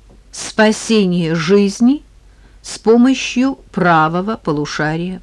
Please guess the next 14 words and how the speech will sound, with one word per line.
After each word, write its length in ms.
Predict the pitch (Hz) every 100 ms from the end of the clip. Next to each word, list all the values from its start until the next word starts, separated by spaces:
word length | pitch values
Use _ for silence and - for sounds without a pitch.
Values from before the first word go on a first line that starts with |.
| -
мозга. 480 | 147 120 - 85 - _ _ _ _ _ _ _ _ _ -
Первое. 520 | 190 180 165 175 196 - - - - - - _ _ - - - - - - - -
Закройте 580 | 156 196 214 269 285 247
глаза 440 | 202 196 185 185 180
и 60 |
слегка 440 | 175 165 170 - 165
приподнимите 880 | - 156 156 151 151 165 208 -
их 180 | 214 -
к 60 | 156
бровям. 720 | 151 170 175 160 120 117 127 - - - - - - - - - - _
Второе. 640 | - 226 214 180 175 175 - _ _ _ _ _ _ -
Шаги 440 | - 202 180 190
два 480 | 170 151 151 139 139 -
А, 320 | 160 170 196